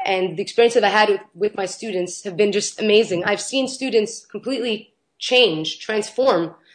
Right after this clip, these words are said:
over the period of a year through the different things that I would do with them in the class. Ver-, very many of them have to do with kindness, building self-esteem, building self-worth, showing them their potential to really affect change,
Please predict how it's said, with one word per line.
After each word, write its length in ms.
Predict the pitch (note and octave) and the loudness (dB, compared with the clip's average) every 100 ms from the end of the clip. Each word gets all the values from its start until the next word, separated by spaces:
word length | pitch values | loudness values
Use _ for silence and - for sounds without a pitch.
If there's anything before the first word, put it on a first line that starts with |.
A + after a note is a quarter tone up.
| _ - | _ 0
over 160 | A3+ | 2
the 100 | A3+ | 0
period 300 | A3 C4 C4 | -2 -2 0
of 80 | G#3+ | -2
a 40 | |
year 500 | G3+ G#3+ A#3 F3+ F3 _ _ _ _ | -4 2 4 2 -2 _ _ _ _
through 180 | - D4+ | -2 0
the 60 | A#3 | 0
different 260 | C#4 C4 | 0 0
things 220 | - B3 A#3+ | 2 2 2
that 100 | G#3 | 2
I 80 | |
would 140 | G3+ F3+ | 0 -2
do 100 | A3 | -2
with 140 | A3+ | -4
them 160 | G#3+ G3+ | -4 -4
in 80 | G3+ | -4
the 80 | |
class. 480 | F#3 A3+ F#3 D#3+ - | -4 -2 -2 -4 -12
Ver-, 380 | F3+ D#3+ B3+ - - | -12 2 2 2 -4
very 340 | G3 F3 C4+ | -8 0 0
many 280 | C4+ C4 B3+ | 0 -2 -2
of 100 | G3 | -4
them 160 | G3 F#3 | -4 -6
have 160 | G#3 | -6
to 80 | G#3 | -6
do 100 | G3 | -8
with 140 | G3+ - | -8 -4
kindness, 420 | A#3+ A#3 A3 A3 | -4 -2 -4 -6
building 320 | - A3 A3 | -4 -2 -2
self-esteem, 840 | A3 G#3 G#3 G#3 - G#3+ G#3 F#3+ - _ _ _ | -4 -6 -8 -12 -8 -2 -2 -2 -8 _ _ _
building 280 | F#3+ G#3 G#3 | -2 0 0
self-worth, 640 | G#3 G3+ G3+ G3 F#3+ F#3 - _ _ - | 0 -4 -2 0 0 0 -6 _ _ -12
showing 380 | - B3+ C#4 | 2 4 6
them 180 | C4 C4 | 4 4
their 120 | A3+ | 4
potential 560 | A#3 A3 - G#3 G#3 G3 | 2 -4 -4 -4 -2 -6
to 120 | - | -6
really 300 | F#3 G#3 G3+ | -4 -2 0
affect 340 | F#3+ F#3+ F3 - | -2 -4 -6 -6
change, 480 | G#3 D#3+ D3+ - | -4 -4 -6 -12